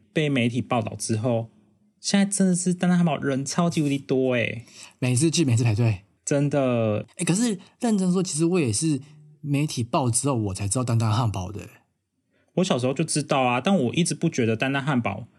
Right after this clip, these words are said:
Speaker 1: 是一间这么红的店。
Speaker 2: 就我们不是还有说要到台北加盟吗？你还不是还查一些规定？
Speaker 1: 嗯哼。
Speaker 2: 你要是他们自家人才可以开那个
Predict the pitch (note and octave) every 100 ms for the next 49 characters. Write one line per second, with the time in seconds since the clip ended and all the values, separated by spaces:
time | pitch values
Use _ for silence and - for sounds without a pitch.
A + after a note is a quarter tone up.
0 | _ - - - D3 D#3 C#3+ D3 C#3+ C#3
1 | B2 - G#2 G2 F#2 B2+ G#2+ A2 - _
2 | _ _ - E3+ C#3+ D#3 F3+ C#3+ C#3+ C#3+
3 | D3 C#3 A#2+ A#2+ A2+ A#2 A2+ G#2+ F2 F2
4 | E2+ F2+ _ - B2+ B2+ D#3+ B2 B2+ A#2+
5 | C#3+ B2+ A#2+ B2 B2 A#2 A#2 G2+ F#2+ _
6 | - B2 C3+ C3+ C#3+ C#3+ _ _ - B2+
7 | C#3+ D#3 E3+ D#3 D3 A#2+ - B2+ G2+ G#2+
8 | G#2 F#2+ F#2+ - G#2+ A2 A2 A#2+ G2 -
9 | _ - - A2 A#2+ A2+ G2+ F#2+ F#2+